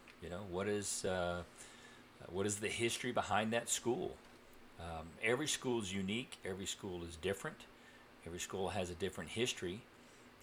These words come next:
Um, yes, there are great schools out there that have a long-standing tradition and history, and, and then there are other schools that maybe they're not as strong, but they,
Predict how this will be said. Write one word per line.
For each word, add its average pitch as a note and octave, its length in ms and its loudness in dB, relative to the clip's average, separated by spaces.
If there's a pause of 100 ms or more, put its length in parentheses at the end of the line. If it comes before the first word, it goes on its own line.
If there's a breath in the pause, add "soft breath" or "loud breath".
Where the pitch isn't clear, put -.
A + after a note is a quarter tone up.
Um, F2 360 -2 (920)
yes, G2+ 280 8
there G2 220 6
are G2 360 8 (800)
great G2+ 320 2
schools G2+ 360 4
out G2 220 8
there G2 180 6
that F2+ 120 4
have F#2+ 220 2
a E2+ 40 2
long-standing G2 760 2
tradition F#2+ 500 2
and E2+ 120 -2
history, G2 600 2
and, E2 80 -4 (680 loud breath)
and F2+ 100 0
then F2+ 100 0
there G2 140 0
are G2 40 4
other G2 140 4
schools G2 460 4
that F#2+ 180 -2
maybe F#2+ 400 0 (520 loud breath)
they're F#2 120 2
not G2 200 6
as - 80 2
strong, G#2+ 420 6
but F#2+ 200 0
they, F2+ 340 4